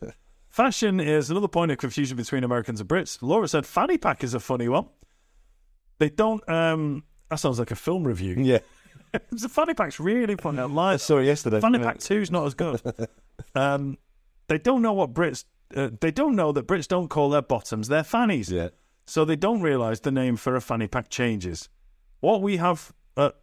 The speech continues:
Speaker 1: we have what's called a bum bag instead. Um,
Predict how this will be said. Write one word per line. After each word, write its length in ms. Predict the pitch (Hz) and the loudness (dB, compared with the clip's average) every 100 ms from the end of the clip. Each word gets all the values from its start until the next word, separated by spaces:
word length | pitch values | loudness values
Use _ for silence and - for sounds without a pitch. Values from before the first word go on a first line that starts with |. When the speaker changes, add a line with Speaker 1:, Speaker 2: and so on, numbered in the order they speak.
| _ | _
Speaker 1:
we 180 | 208 277 | 0 2
have 200 | 208 170 | 2 2
what's 180 | 175 - | -2 0
called 320 | 139 147 131 | 0 0 -2
a 60 | 135 | -10
bum 400 | 135 - 175 147 | -4 0 2 2
bag 300 | 107 87 - | 0 -2 -6
instead. 580 | 107 101 - 110 85 76 - _ _ _ _ _ - | -4 -4 -4 -4 -4 -8 -16 _ _ _ _ _ 0
Um, 540 | 120 123 123 123 107 | 2 4 2 0 -2